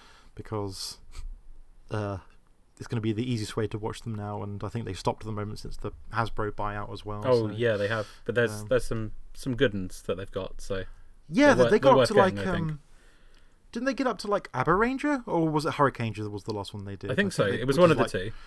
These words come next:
Speaker 1: Yeah, so, which is, you know, Ninja Storm slash Dino Thunder.
Speaker 2: Yeah.
Speaker 1: Um, and I, and, uh, that's, that's amazing that they got that far. Um, I only have <laughs> a Zyuranger and Dairanger, which is, you know, Mighty Morphin Power Rangers
Speaker 2: Mm.
Speaker 1: and, um, season two of Power Rangers.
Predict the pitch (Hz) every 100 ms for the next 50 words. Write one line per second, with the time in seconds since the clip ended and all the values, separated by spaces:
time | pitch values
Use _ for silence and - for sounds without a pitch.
0 | - - - - - - 123 107 101 117
1 | 110 117 117 113 104 113 - - 113 101
2 | 110 98 - 113 101 101 107 98 95 123
3 | 117 - - 110 107 107 107 110 117 110
4 | - - 127 117 120 123 139 139 - -
5 | 151 165 - 143 139 131 127 120 120 117
6 | 131 - 110 107 98 - 110 110 120 123
7 | 120 110 110 104 - 143 - - - 117
8 | 113 123 117 113 107 110 110 113 107 104
9 | 104 95 104 95 120 - 104 95 107 95
10 | - - 120 101 107 101 101 101 98 -
11 | 101 120 98 101 101 98 98 - - -
12 | 117 95 - 101 90 - 98 98 98 104